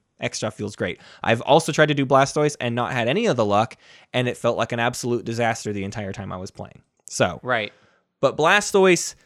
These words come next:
Speaker 1: I would say if you are like me and you've heard the way that we describe my playstyle, Blastoise is the only way you might be willing to play Extra.
Speaker 2: Sure.
Speaker 1: Because
Speaker 2: Yeah,
Speaker 1: the,
Speaker 2: yeah.
Speaker 1: the other, the flip side of it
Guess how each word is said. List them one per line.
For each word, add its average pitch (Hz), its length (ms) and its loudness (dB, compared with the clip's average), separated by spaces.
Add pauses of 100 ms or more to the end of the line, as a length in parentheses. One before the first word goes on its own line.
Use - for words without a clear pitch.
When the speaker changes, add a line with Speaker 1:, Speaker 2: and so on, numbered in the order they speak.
(340)
Speaker 1:
I 180 160 4
would 247 160 4
say 170 300 4
if - 200 -2
you 139 200 4
are 123 140 6
like 110 300 2
me 170 220 0
and 123 100 -4
you've 110 120 -4
heard 127 440 0
the 135 80 2
way 131 480 2 (140)
that 104 180 -2
we 110 140 -2
describe 110 420 0
my 101 160 -2
playstyle, 135 680 -2 (340)
Blastoise 160 420 2
is 143 120 -2
the 127 160 0
only 131 200 2
way 123 160 4
you 113 140 2
might 113 220 -4
be 110 80 -2
willing 95 380 -6
to 90 40 -12
play 90 240 -10
Extra. - 500 -14 (520)
Speaker 2:
Sure. 104 400 -8
Speaker 1:
Because 120 340 2
Speaker 2:
Yeah, 113 160 0
Speaker 1:
the, 110 80 0
Speaker 2:
yeah. 95 220 -4
Speaker 1:
the 131 240 0
other, 175 320 4
the - 100 0
flip - 400 -2
side 139 260 2
of 123 140 6
it 120 240 0